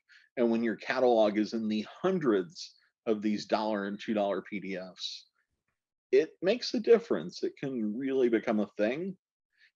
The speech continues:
And even, um, more recently, I've experimented, experimented more with the dollar concept with doing a couple of Kickstarter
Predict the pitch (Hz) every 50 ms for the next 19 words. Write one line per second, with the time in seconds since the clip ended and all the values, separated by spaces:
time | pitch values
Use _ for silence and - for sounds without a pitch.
0 | _ - 120 117 123 - 147 156 160 139 151 139 131 120 110 107 110 - 107 107
1 | 104 95 90 92 92 - - - 139 127 139 139 127 107 98 110 151 180 - -
2 | 131 85 87 95 101 98 95 101 98 - - - 120 113 110 107 107 101 95 104
3 | 101 98 - _ _ - 107 - - - 127 117 110 107 107 104 120 110 104 101
4 | 101 107 107 104 101 - - 98 95 - - 98 98 98 90 92 92 - - 98
5 | 101 107 101 - - - - 80 - - - - - _ _ _ _ _ _ _
6 | _ _ _ 113 101 92 - - 113 101 98 95 90 85 87 92 - - 98 -
7 | - 107 92 85 - - - - - - 95 92 87